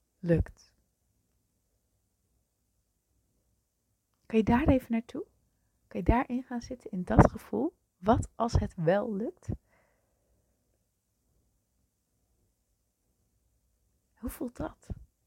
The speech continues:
En als er twijfel en pessimisme en boosheid en frustratie omhoog komt, kun je dat gewoon eventjes laten voor wat het is? Een soort van kiezen daar niet in mee te gaan.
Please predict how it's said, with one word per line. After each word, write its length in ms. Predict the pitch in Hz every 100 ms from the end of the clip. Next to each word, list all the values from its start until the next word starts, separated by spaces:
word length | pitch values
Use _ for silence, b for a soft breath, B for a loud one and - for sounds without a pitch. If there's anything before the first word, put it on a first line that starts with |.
| _ _ _ _ _ _ _ _ _ _ _ _ _
En 60 | 208
als 100 | 220
er 240 | - 226
twijfel 420 | - 220 240 240 233
en 100 | 214
pessimisme 580 | 226 240 226 226 233
en 200 | 220 214
boosheid 560 | 190 214 240 214 214 -
en 100 | 202
frustratie 580 | - - - 214 220 196
omhoog 320 | 190 214 -
komt, 200 | 202 208
kun 120 | - 233
je 80 |
dat 100 | 240
gewoon 180 | - 247 233
eventjes 440 | 240 - - 185
laten 440 | 170 170 208 -
voor 160 | _ 208
wat 180 | 196 -
het 180 | - _
is? 400 | - 254 - -
Een 720 | - _ _ _ _ _ _
soort 200 | - 220
van 180 | - 185
kiezen 360 | - 240 - 233
daar 180 | 202 196
niet 220 | 208 -
in 120 | 190
mee 200 | 175 202
te 100 | -
gaan. 400 | - 220 220 269